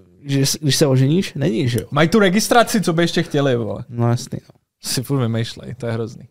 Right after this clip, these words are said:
Speaker 1: Kámo, já, já to zbožňuji, jako, že je, kámo, i když tady nikdo nevěří v Boha, to je, prostě my jsme nejvíc ateistická
Speaker 2: Hmm.
Speaker 1: země, ale tady ten argument toho, že to je vždycky sňatek mezi mužem a ženou,
Speaker 2: Tady je,
Speaker 1: a to je
Speaker 2: kámo, křesťanská tradice,
Speaker 1: Dá
Speaker 2: ale
Speaker 1: se, a to,
Speaker 2: nikdo
Speaker 1: a
Speaker 2: tady
Speaker 1: to,
Speaker 2: Boha
Speaker 1: a to
Speaker 2: nevěří,
Speaker 1: je,
Speaker 2: vole.
Speaker 1: <laughs> what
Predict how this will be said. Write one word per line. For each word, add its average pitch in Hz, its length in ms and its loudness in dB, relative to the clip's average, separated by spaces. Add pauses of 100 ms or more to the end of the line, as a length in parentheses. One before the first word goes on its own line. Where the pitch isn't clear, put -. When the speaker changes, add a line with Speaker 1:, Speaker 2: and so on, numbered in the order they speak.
(180)
Speaker 1:
Kámo, 123 260 0
já, 101 120 -6
já 110 340 -4
to 139 140 -2
zbožňuji, 135 340 2
jako, 127 180 0
že 160 120 6
je, 185 380 2 (500)
kámo, 196 480 8
i 180 100 -2
když - 160 4
tady 190 180 6
nikdo 185 200 8
nevěří 170 380 6
v 208 40 4
Boha, 180 320 4
to - 120 2
je, 151 280 2
prostě 175 240 2
my 170 100 4
jsme 170 180 2
nejvíc 165 300 2
ateistická 160 600 4
Speaker 2:
Hmm. 175 100 10
Speaker 1:
země, 180 360 6
ale 147 160 4
tady 160 420 6
ten 175 200 2
argument 165 520 4
toho, 151 260 4
že 127 140 0
to 135 100 0
je 135 80 4
vždycky 143 280 2
sňatek 165 440 0
mezi 160 300 4
mužem 170 400 6
a 196 100 4
ženou, 185 180 4
Speaker 2:
Tady 170 140 8
je, 170 60 6
Speaker 1:
a 160 40 2
to 165 100 2
je - 40 6
Speaker 2:
kámo, 175 260 4 (420)
křesťanská 175 560 2
tradice, 160 420 2
Speaker 1:
Dá 165 200 8
Speaker 2:
ale 156 100 10
Speaker 1:
se, - 200 4
a 165 40 8
to, 165 60 8
Speaker 2:
nikdo 165 220 6
Speaker 1:
a - 20 8
Speaker 2:
tady 202 140 8
Speaker 1:
to, - 60 8
Speaker 2:
Boha 165 160 8
Speaker 1:
a - 20 6
to - 120 6
Speaker 2:
nevěří, 254 220 8
Speaker 1:
je, 135 60 2
Speaker 2:
vole. 131 180 4
Speaker 1:
<laughs> - 0 -
what - 80 -6